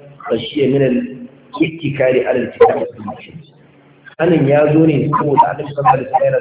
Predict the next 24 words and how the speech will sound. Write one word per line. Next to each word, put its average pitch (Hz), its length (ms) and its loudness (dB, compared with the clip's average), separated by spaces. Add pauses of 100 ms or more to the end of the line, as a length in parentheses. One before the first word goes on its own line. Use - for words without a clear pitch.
so 135 80 -6
ya 120 160 0
hana - 200 2 (120)
mutane 120 360 0 (600)
kuma 139 260 0
sun 160 300 0
dogara 135 560 0
da 113 140 2 (420)
rubutun 139 640 -2
su, - 200 -4
kwakwalwar 165 760 2
su 151 60 -2
ba 147 200 0
ta - 200 4
cin 123 200 -4
moriyarta. 110 440 -2 (1040)
Ibna, 160 560 0 (180)
shi 160 100 -4
kuma 156 200 -2
izinin 156 360 0
ya 151 200 4
zo 165 100 4
ne 160 140 2
liman 160 440 0